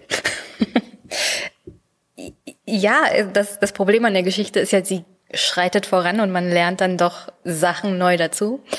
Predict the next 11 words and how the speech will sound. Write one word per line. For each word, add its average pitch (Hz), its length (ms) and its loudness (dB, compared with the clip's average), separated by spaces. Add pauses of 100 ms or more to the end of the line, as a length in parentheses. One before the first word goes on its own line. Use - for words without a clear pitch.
(200)
beziehungsweise 196 560 0
Dinge 202 260 4
entwickeln 202 480 2
sich, 214 320 -2 (100)
äh, 190 220 2
und 185 180 2
dann 185 120 2
denkt 185 160 0
man 190 100 -2
sich, 180 180 -6
"Oh, 185 260 2